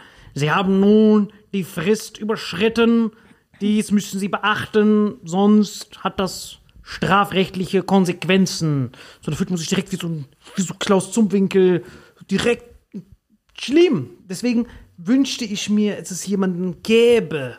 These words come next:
falls es jemanden gibt, der dieses Steuerchinesisch einfach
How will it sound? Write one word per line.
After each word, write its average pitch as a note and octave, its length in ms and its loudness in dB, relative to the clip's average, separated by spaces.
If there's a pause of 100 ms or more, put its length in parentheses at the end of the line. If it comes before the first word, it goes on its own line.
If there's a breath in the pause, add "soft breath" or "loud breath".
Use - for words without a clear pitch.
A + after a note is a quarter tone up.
falls G3+ 380 -2
es E3+ 120 -8
jemanden F3 320 -2
gibt, - 220 -8
der E3 80 -8
dieses - 300 -10
Steuerchinesisch F#3 1200 -2 (340 loud breath)
einfach G#3+ 560 0